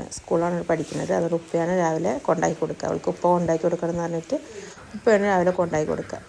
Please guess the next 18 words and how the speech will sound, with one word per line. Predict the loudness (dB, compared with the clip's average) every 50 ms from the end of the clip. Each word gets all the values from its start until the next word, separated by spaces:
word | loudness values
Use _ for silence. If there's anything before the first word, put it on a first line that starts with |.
| -8
അപ്പൊ | -6 -2 -2 -2
ഇന്ന് | 0 0 0 0 2
രാവിലത്തെ | 2 2 2 2 0 -2 -2 0 2 2 2 0 -2 -6 -12 -8
ഇവിടുത്തെ | -6 -6 -4 -2 -4 -2 0
ബ്രേക്ക്ഫാസ്റ്റ് | 0 0 0 0 -2 -2 -2 0 0 -2 -4 -2 0
ഉണ്ടായിരുന്നത് | 0 0 0 0 -2 -2 -2 -2 -2 -2 -2 0
കൈപ്പത്തിരിയും | 0 -2 -2 -2 -4 -6 -4 -4 -4 -2 -2 -2 -2 -4 -6 -14 -20 -20 -20 -20 -20 -20 -20 -20 _ _ -2
പിന്നെ | -2 0 0 0 0 0 2 2 4
തേങ്ങാപ്പാലും. | 4 4 2 0 0 0 0 0 2 0 -2 -4 -6 -8 -12 -10 -4 0
ഇതിൻ്റെ | 2 4 4 4 4 4
കൂടെ | 4 4 2 0 0
എനിക്ക് | -2 -2 0 2 2 2
ഏറ്റവും | 4 2 2 2 2
ഇഷ്ടപ്പെട്ട | 0 0 0 0 0
ഒരു | 0 0 -2
കോമ്പിനേഷൻ | -2 -2 -2 -2 -2 -2 -2 0 0 0
മീൻകറിയാണ് | 0 0 0 0 0 0 0 -2 -4 -4
കേട്ടോ, | -4 -4 -6 -6